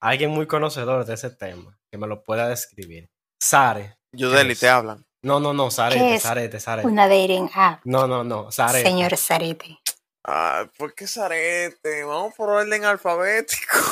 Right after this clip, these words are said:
Speaker 2: <laughs>
Speaker 3: Adiós,
Speaker 1: Ok,
Speaker 3: Dios. No,
Speaker 1: vamos.
Speaker 3: sí, Blue, sal de ese cuento.
Speaker 2: Bueno,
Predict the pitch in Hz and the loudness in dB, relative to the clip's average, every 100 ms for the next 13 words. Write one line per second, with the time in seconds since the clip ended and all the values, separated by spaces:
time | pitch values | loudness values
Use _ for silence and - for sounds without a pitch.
0 | - 403 - - - 220 220 269 285 277 | -2 -4 -4 -8 0 2 4 8 8 8
1 | 247 269 247 240 254 269 - 247 202 262 | 4 2 2 4 6 6 6 2 4 6
2 | 277 233 240 226 254 277 247 - 196 175 | 6 6 2 2 0 -2 -4 -4 -2 4
3 | 185 147 | 4 6